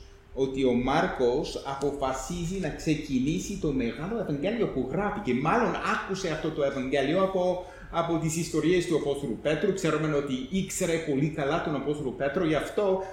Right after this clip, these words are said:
μάλλον όλα αυτά έρχονται αμέσως από τον Απόστολο Πέτρο.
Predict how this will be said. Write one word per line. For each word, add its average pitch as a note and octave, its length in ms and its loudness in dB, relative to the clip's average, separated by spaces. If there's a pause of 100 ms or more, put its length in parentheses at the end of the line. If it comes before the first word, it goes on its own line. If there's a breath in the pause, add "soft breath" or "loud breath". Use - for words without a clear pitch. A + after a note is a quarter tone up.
μάλλον D#3+ 800 4
όλα F#3+ 240 4
αυτά D3+ 640 -4 (440)
έρχονται F#3+ 680 2 (100)
αμέσως D3 1300 0
από D#3 360 2
τον D#3 180 0
Απόστολο D3 400 0
Πέτρο. A#2+ 800 0